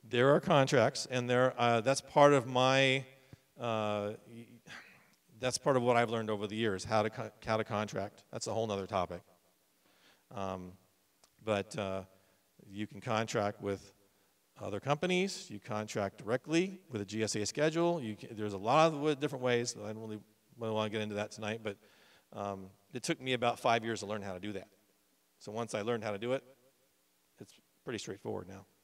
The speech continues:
So I wanna show you a couple examples. Um, I won't play the whole thing, but this is something we just finished and launched this, this, uh, two weeks ago.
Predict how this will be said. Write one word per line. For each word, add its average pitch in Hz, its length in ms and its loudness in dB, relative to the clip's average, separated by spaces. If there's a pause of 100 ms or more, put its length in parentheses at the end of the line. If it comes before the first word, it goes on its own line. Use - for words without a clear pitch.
(1600)
So 143 160 6
I 139 40 6
wanna 156 120 8
show 147 120 4
you 147 40 6
a 135 40 2
couple 139 220 2
examples. 127 580 0
Um, 117 300 0
I 131 40 -6
won't 127 220 -2 (140)
play 131 120 -2
the 117 100 -8
whole 117 140 -2
thing, 107 220 -10
but 110 120 -10
this 127 220 -6
is 131 80 -6 (120)
something 131 260 -2
we 120 100 0
just 143 340 6
finished 131 400 4
and 113 120 2
launched 117 300 4
this, 117 140 -2
this, 123 400 0
uh, 120 200 2
two - 120 -2
weeks 185 180 2
ago. 139 260 4